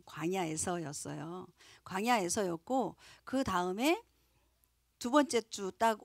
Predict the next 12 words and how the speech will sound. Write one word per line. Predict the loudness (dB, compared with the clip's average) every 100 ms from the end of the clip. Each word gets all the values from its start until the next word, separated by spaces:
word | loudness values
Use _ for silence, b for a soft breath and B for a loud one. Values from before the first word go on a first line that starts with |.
| 0
오면, | 4 4 2 -2
두 | -6
번째 | -4 0 0
주 | -2
오면 | -4 -4
나소가 | -4 0 2 2 0
되거든요. | 0 -4 -6 -6 -6 -8 _ _ _ B B B B
우리 | -2 2 2
지난주에 | 2 4 4 4 2 2
끝날 | 2 2 2
때, | 0 -2 0 -2 -4 -8
이제 | -10 -10